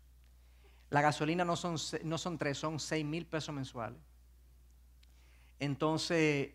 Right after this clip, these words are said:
no, y ahora el banco me llamó que va a subir la cuota porque la situación económica, yo no vi la cláusula esa que indicaba que,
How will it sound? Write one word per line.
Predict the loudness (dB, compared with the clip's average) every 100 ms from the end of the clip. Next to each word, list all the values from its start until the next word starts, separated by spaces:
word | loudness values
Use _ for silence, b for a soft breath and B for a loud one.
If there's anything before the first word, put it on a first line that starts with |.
| -12 -6
no, | 0 4
y | 8
ahora | 10 8
el |
banco | 4 2 0
me | 2
llamó | 2 2 0 0
que | -2
va | -2
a |
subir | -4 -4
la | -4
cuota | 0 0 0 -2
porque | -8 -12 -6 -4 -4 -4
la | -6
situación | -8 -10 -10 -8
económica, | -6 -6 -6 -4 -2 0 0
yo | -2
no | 0
vi | 2
la | 2 4
cláusula | 2 2 0 0
esa | 0 -4
que | -6
indicaba | -6 0 2 2 -2
que, | -8 -14